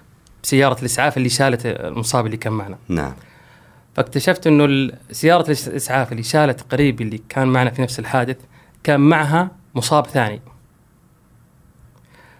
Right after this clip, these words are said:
Speaker 1: فما يقدر يشيل الثالث. ف من المواقف يعني اللي أنا توقعت إنه في البداية إنه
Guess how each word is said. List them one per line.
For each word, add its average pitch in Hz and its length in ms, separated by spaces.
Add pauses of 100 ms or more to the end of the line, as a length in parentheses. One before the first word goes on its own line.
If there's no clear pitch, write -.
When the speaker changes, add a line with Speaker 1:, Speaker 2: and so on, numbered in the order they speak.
(140)
Speaker 1:
فما 156 280
يقدر 165 200
يشيل 156 240
الثالث. 107 440 (1700)
ف - 120 (960)
من 147 120
المواقف 175 720
يعني 113 360
اللي 127 300
أنا 151 100
توقعت 143 440
إنه 127 160
في 127 80
البداية 123 400
إنه 113 300